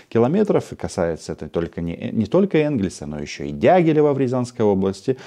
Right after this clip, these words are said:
и немножечко покоцали несколько, а, российских стратегических бомбардировщиков. А тут, а, парня, а, как он говорит, которого готовила, конечно же, да-да-да, Ц Р У, а, ну, обвиняют в том, что вот он такой супершпион,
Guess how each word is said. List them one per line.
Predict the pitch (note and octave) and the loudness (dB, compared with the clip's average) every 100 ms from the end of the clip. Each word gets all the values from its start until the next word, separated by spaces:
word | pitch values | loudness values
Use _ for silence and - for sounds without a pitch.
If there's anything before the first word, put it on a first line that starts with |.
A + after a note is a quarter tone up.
| - - | -20 -4
и | C#4 C#4 | 0 4
немножечко | A2 C3+ D3+ - - | 4 4 2 0 -4
покоцали | - - C#3+ - A2 G2+ - - | -4 -2 -2 0 -2 -2 -4 -8
несколько, | G2 B2 G#2 - F2 D#2 D2+ | -6 -4 -4 -2 -4 -4 -6
а, | C#2 C#2 | -6 -6
российских | E2+ - B2 - | -4 -6 -8 -10
стратегических | - E2 E2+ D#2+ A2 - - F#2+ | -12 -10 -6 -4 -4 -4 -4 -2
бомбардировщиков. | G2+ G2 F#2+ F2 F2+ D#2+ D2+ - F2+ F2+ - - | 0 0 -2 -2 -2 -2 -6 -6 -6 -6 -8 -2
А | A2+ | -2
тут, | - A#3 C#4 - - | 2 2 2 -4 -4
а, | G2+ E2 - | -4 -4 -2
парня, | G2 F2 F2 C#3 F#3+ _ - | 0 0 -2 -4 -6 _ -8
а, | F2+ | -6
как | - F2 G2+ | -6 -8 -4
он | F#2+ | 0
говорит, | F#2+ F#2 F#2 F2+ _ - - | 0 0 -2 -8 _ -18 -10
которого | F#2 G#2 E2+ E2+ | -2 0 0 0
готовила, | G2 - F#2 D#2+ | 0 0 0 0
конечно | - G#2+ F2+ - | -2 -2 -2 -4
же, | D#2+ | -10
да-да-да, | D#2 E2+ D#2+ E2 F2 F#2+ D2+ - | -4 -4 -2 -4 -4 -4 -6 -12
Ц | - G2+ | -6 -2
Р | |
У, | G#2 E2 D#2+ - - - | -2 -2 -10 -14 -20 -10
а, | F#2+ E2 D2+ | -8 -6 -8
ну, | C#2+ C#2 - - G2+ F#2 C#2+ A#1 - | -10 -12 -12 -8 -6 -4 -6 -12 -12
обвиняют | - F#2 A2+ A#2+ F#2 | -6 0 2 2 0
в | - | -2
том, | E3 E3 | -2 -2
что | - F#2+ | -2 -2
вот | E2+ F#2+ | -2 -4
он | |
такой | F2 F2 G#3+ | -4 0 0
супершпион, | G3 - C3 - - - F#3 E2 | 0 -6 -6 -6 -6 -2 -2 -2